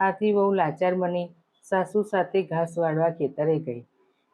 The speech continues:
છોકરાને ઘોડિયામાં સુડાવી, બારને સાકર ચડાવી, તેઓ ખેતરમાં જવા નીકળ્યા. પણ વહુનો જીવ ચાલ્યો નહીં. ધરો આઠમના દાડે લીલું ઘાસ કેમ વઢાય?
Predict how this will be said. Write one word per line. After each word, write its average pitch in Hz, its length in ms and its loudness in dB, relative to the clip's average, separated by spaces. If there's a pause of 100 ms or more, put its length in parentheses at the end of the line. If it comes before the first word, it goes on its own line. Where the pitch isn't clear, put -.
(140)
છોકરાને 208 480 2
ઘોડિયામાં 185 500 2
સુડાવી, 165 640 0 (400)
બારને 185 300 2
સાકર 175 400 -2
ચડાવી, 180 540 0
તેઓ 190 320 2
ખેતરમાં 175 640 0
જવા 147 280 -2
નીકળ્યા. 123 520 -6 (460)
પણ 208 180 2
વહુનો 202 420 2
જીવ 180 220 -2
ચાલ્યો 170 480 0
નહીં. 135 300 -8 (500)
ધરો 196 200 2
આઠમના 202 580 -2
દાડે 196 360 2
લીલું 175 400 0
ઘાસ 180 180 2
કેમ 185 380 -2
વઢાય? 131 320 -2